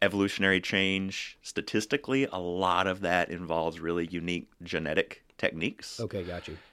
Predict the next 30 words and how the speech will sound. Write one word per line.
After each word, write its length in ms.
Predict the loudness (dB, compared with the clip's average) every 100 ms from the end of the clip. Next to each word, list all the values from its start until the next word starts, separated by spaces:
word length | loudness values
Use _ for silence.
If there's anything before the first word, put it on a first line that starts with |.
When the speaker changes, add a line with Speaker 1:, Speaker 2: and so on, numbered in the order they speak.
| 4
Speaker 1:
that 280 | 6 8 4 -10 -20 _ _ _ -8
to 100 | -2
just, 220 | 0 2
like, 160 | 2 2
talk 240 | 0 0
about 220 | 0 -2
would 100 | -2
be 100 | -6
super 300 | -8 -8 -8
boring. 420 | -6 -4 -4 -4 -4
But, 460 | 2 6 6 4 -2 -4 -10 -14
Speaker 2:
<laughs> 100 | -2
Speaker 1:
but, 400 | 4 6 6 2 _ _ -2
uh, 240 | -2 -2 -6 _ -6
it, 180 | -6 -8 -12
j-, 140 | -2 0
just 300 | 6 4 4
because 800 | -4 0 6 8 8 6 2 -6 2
that 280 | 6 8 8
is 220 | 4 2
really 420 | 4 6 6 6
the, 460 | 6 6 8 6 4 -2 _ _ _ _ -20 _ _ 0
that's 320 | 6 6 6
the 120 | 4
nuts 320 | 6 4 2
and 140 | 0 2
bolts. 340 | 4 2 0
That's, 600 | -2 2 2 0 -8 -12 -8
that's 400 | 2 4 4 0
the, 420 | 2 6 6 2